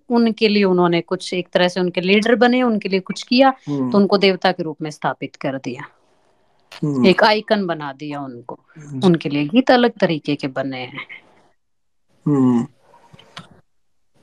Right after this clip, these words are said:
Speaker 2: सही। अच्छा मैम, अब आपने ये जो बात की ना, तो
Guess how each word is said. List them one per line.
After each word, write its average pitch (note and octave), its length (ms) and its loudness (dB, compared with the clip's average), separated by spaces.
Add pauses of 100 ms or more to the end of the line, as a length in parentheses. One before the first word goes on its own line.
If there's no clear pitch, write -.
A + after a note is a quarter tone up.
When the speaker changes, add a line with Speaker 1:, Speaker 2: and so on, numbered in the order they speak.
(100)
Speaker 2:
सही। B2+ 300 4 (2250)
अच्छा C#3+ 220 4
मैम, E3+ 260 4 (460)
अब D3 320 0
आपने D3 280 2
ये D#3 80 -2
जो D3+ 100 0
बात C3+ 300 4
की B2+ 140 -12
ना, D3 180 -8 (1300)
तो A#3 420 6